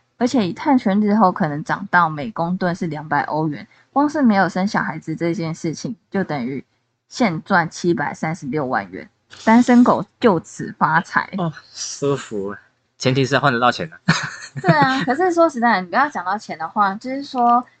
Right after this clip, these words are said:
Speaker 1: 其实单身对于就是地球，就是好像是一个很好的减碳帮助。
Speaker 2: 我觉得是啊，只是就变成是长辈们无法接受而已啊。
Speaker 1: 嗯，长辈是长辈啊，对，
Speaker 2: 对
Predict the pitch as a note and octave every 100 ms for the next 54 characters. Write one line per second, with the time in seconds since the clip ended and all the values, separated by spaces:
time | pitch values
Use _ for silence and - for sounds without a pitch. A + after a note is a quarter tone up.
0 | _ G#3 G#3+ G#3 A#3 A3+ A3 G#3 G#3+ F#3+
1 | D#3+ D#3+ D3 - F#3+ F#3+ E3 C3 G2+ F#2+
2 | - - G#3+ G3 D#3+ D3+ F#3 G#3+ D#3+ -
3 | F3 F#3 E3+ D#3+ C#3 B2 - F#3+ F3 F#3+
4 | D3 - - - - _ _ _ _ _
5 | _ _ _ _ _ - D3+ - - D#3
6 | - - - A2 - _ - _ _ _
7 | _ D3 C#3+ D3 E3 - C#3+ A2 C#3+ -
8 | _ B2+ C#3 F#3+ - _ _ _ _ _
9 | _ _ _ D#3 E3 E3 E3 C#3 A2+ A2+
10 | B2+ A2+ G2+ G2+ G#2 - _ _ _ -
11 | G2 G2+ C3 G2 F2 F2+ _ _ _ _
12 | _ A2+ A2+ G#2 F#2 F2+ F#2+ E2+ D2+ D#2+
13 | - _ - F#3+ F#3 F3+ F3 F3+ F#3 F3+
14 | G3+ - - - - C#3 - E3 D3+